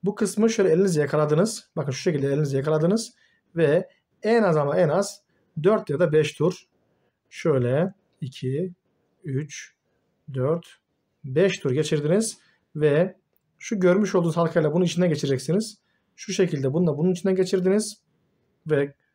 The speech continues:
bu elinizi şöyle geriye doğru çektiğiniz zaman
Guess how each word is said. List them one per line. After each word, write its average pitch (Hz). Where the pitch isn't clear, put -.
bu 175
elinizi 135
şöyle 143
geriye 160
doğru 127
çektiğiniz 139
zaman 147